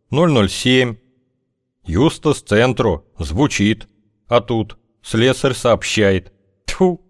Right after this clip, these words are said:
Словно к начальнику участка пришел клянчить гаечный ключ». «Ладно, не придирайся. У меня вон один есть, крючок. И ничего, подписывается. И звонит, тоже себя называет крючок.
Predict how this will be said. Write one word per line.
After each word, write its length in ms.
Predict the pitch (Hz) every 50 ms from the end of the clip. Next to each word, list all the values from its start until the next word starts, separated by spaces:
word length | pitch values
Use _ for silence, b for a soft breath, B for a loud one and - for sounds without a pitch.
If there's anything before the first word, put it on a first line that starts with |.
| _ _ _ _ _ _ _ _ _ _ _ _ -
Словно 400 | - - 127 135 135 139 135 127
к 80 | -
начальнику 600 | 135 139 135 127 - 143 139 131 135 135 - -
участка 460 | 151 147 - - 135 104 - - - 101
пришел 400 | - 113 117 - - 123 104 95
клянчить 460 | - 117 123 117 110 - 110 92 92
гаечный 480 | 95 117 110 101 92 - - 127 127
ключ». 360 | - - 123 101 87 82 - - _ _ _ _ _ _ _ _ _ _ _ _ _ _ _ _ _ _ _ _ _ _ _ _ _ _ -
«Ладно, 460 | 143 160 185 180 175 160 139 113 110
не 140 | 104 107 101
придирайся. 720 | - 131 120 117 143 143 135 123 107 85 - - 87 76 - _ _ _ _ _ _ _ -
У 80 | 123
меня 260 | 123 135 139 143 143
вон 180 | 139 139 139 143
один 320 | 143 139 123 147 165 156
есть, 400 | 151 143 127 117 104 - - -
крючок. 680 | - - 139 160 160 - - - 117 98 90 - - - _ _ _ _ _ _ _
И 60 | -
ничего, 540 | 160 165 170 160 - 170 131 104 107 117 120
подписывается. 920 | 117 143 127 - - 110 107 104 - 123 120 117 101 - - 95 78 - _ _ _ _ _ _ _ _ _ _ _ _ -
И 80 | - 98
звонит, 500 | 90 95 117 123 131 147 175 170 - -
тоже 340 | 123 113 113 113 107 110
себя 280 | 104 - 131 113 120 117
называет 480 | 113 117 110 113 117 110 113 113 98 -
крючок. 560 | - 113 113 107 - 117 107 98 - -